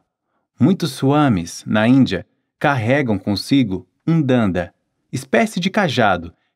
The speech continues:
que usam para nunca se esquecer de permanecer concentrados na espinha. A haste descrita na história de Moisés é feita de bronze.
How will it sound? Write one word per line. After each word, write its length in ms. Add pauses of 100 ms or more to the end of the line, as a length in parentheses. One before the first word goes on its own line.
que 160
usam 340
para 280
nunca 400
se 120
esquecer 680
de 140
permanecer 640
concentrados 1120
na 120
espinha. 600 (800)
A 400
haste 300
descrita 580
na 80
história 460
de 100
Moisés 720 (240)
é 120
feita 280
de 140
bronze. 580